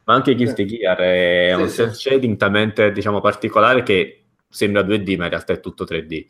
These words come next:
Speaker 2: Sì, forse
Speaker 1: E
Speaker 2: ancora ai tempi di PlayStation uno era anc-, ma forse anche
Speaker 1: Sì.
Speaker 2: su PlayStation due era due D.
Speaker 1: Sì, sì, no, di, scusa, mi riferivo all'ultimo Guilty Gear, eh,
Speaker 2: Ah, ah, ah.
Speaker 1: X R D e Rev due,
Speaker 2: No, no,
Speaker 1: no?
Speaker 2: certo.
Speaker 1: Quei nomi
Speaker 2: Beh,
Speaker 1: bellissimi che hanno i vari Guilty Gear.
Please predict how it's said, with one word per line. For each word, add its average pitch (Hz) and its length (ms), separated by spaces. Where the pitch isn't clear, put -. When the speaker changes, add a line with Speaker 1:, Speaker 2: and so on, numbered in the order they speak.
Speaker 2:
Sì, 120 180
forse 147 220
Speaker 1:
E - 20
Speaker 2:
ancora 139 300
ai 139 100
tempi 139 380
di 131 80
PlayStation 135 500
uno 120 320
era 117 80
anc-, 117 300
ma 120 180
forse 120 200
anche - 120
Speaker 1:
Sì. 113 60
Speaker 2:
su 110 40
PlayStation 117 320
due 113 180
era 110 120
due 110 180
D. 110 160
Speaker 1:
Sì, 151 220
sì, 156 120
no, 147 160
di, 120 300
scusa, - 260
mi 104 140
riferivo 101 320
all'ultimo 110 400
Guilty 101 280
Gear, 95 240
eh, 92 280
Speaker 2:
Ah, - 40
ah, - 20
ah. 120 40
Speaker 1:
X 117 140
R 95 560
D 85 80
e 92 560
Rev 92 220
due, 85 180
Speaker 2:
No, 151 40
no, 151 120
Speaker 1:
no? 113 100
Speaker 2:
certo. 92 420
Speaker 1:
Quei 107 120
nomi 101 140
Speaker 2:
Beh, 208 80
Speaker 1:
bellissimi 98 480
che 92 80
hanno 95 140
i - 20
vari 92 280
Guilty 90 280
Gear. 82 240